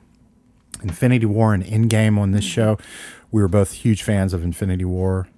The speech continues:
Speaker 1: and,
Speaker 2: Yes.
Speaker 1: uh, in Endgame. So, I mean, there's always, always exceptions to this. But for the most part, it just seems like, uh, these superhero films are comfort food. You know,
Speaker 2: Mm-hmm.
Speaker 1: food that, you know, you, Taco Bell drive-thru or something like this.
Speaker 2: <laughs>
Speaker 1: Uh, this movie surprised the absolute living hell out of me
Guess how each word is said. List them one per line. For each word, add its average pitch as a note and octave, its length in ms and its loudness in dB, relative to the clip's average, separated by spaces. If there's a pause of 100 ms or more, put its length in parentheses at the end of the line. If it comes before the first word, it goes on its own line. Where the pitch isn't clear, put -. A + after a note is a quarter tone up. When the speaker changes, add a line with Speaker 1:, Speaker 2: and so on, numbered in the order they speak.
Speaker 1:
and, F#2 260 -4
Speaker 2:
Yes. F2+ 240 -4
Speaker 1:
uh, - 20 -14
in F#2+ 160 -6
Endgame. G2 520 -2
So, C#3+ 100 -2
I - 20 0
mean, D3 140 4
there's C#3+ 220 2
always, A2+ 400 2
always A2 300 -2
exceptions G2+ 420 -4
to G2+ 60 -4
this. F#2 100 -4
But - 200 -2 (280)
for - 100 -12
the D3+ 60 0
most G#3+ 220 4
part, B2+ 260 2
it A#2+ 120 0
just C3+ 220 0
seems A#2 320 2
like, G#2+ 220 0
uh, G#2 160 2
these F#2+ 200 -6
superhero G2+ 480 0
films F#2 340 -2
are E2+ 320 -4
comfort F#2+ 420 -6
food. F#2+ 400 -2 (100)
You A2+ 100 -2
know, A#2+ 120 0
Speaker 2:
Mm-hmm. G3 100 -2
Speaker 1:
food F#3 200 2
that, D#3+ 220 0
you D#3+ 120 -2
know, C#3 200 0
you, C#3 380 -4 (680)
Taco G#2 320 -2
Bell G2 200 0
drive-thru F#2 540 -2
or F2+ 60 -4
something - 360 -2
like F#2 160 0
this. F#2+ 280 -4
Speaker 2:
<laughs> - 20 -12
Speaker 1:
Uh, B2+ 320 2
this D#3+ 320 2
movie F3+ 440 4
surprised C3+ 600 -2
the A#2+ 140 0
absolute A#2 560 0
living A2 360 0
hell B2 300 0
out F#2+ 160 2
of F2+ 180 -6
me G2 280 0